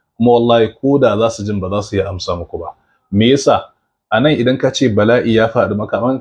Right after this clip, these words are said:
fa ne muna da al-isti'ana da al-, eh, da al-istighatha, muna da shi babu biyu. Shi ne muka ce idan har za a kira wani inda ya halatta a nemi taimakonsa, shi ne ya zamanto ya cika ƙa'ida nawa? Ƙa'ida uku. Na farko,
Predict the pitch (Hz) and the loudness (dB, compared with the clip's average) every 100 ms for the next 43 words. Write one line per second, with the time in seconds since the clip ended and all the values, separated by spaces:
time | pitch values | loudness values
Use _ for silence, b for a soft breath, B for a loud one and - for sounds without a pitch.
0 | - 131 110 131 127 104 95 90 _ _ | -4 -4 0 2 2 2 -2 -2 _ _
1 | 113 107 - 147 - 117 107 113 110 87 | -4 -2 -2 -4 -2 -2 2 2 2 -2
2 | - _ _ _ _ _ - 92 104 107 | -8 _ _ _ _ _ -12 -2 0 0
3 | 110 101 95 107 101 95 92 92 101 98 | 0 -2 -4 0 2 2 0 -2 -4 0
4 | 147 - 110 101 117 117 - 87 - _ | -2 0 0 4 4 2 0 -4 -4 _
5 | - 110 151 120 98 101 - 107 117 110 | -10 -2 0 0 0 -4 -4 -2 0 2
6 | 98 87 82 - _ _ _ _ - 156 | 0 -4 -10 -14 _ _ _ _ -2 2
7 | 147 135 127 - 123 117 113 147 147 160 | 2 2 -2 0 0 2 2 2 2 0
8 | 165 165 123 - 123 120 123 123 127 160 | 2 2 0 2 4 6 4 0 -4 -4
9 | 139 131 131 117 120 - 101 104 110 127 | 0 0 0 -2 -2 -2 -6 -4 -6 -4
10 | 110 104 113 110 98 - 127 113 98 113 | -4 -2 -4 -4 -8 -2 0 2 2 2
11 | 113 117 120 120 117 104 107 113 127 110 | 0 4 4 2 -4 -2 0 2 2 4
12 | 120 131 - b b b _ 117 123 127 | 4 2 0 b b b _ 0 2 2
13 | 110 107 110 117 123 - | 0 -4 -6 -2 -2 0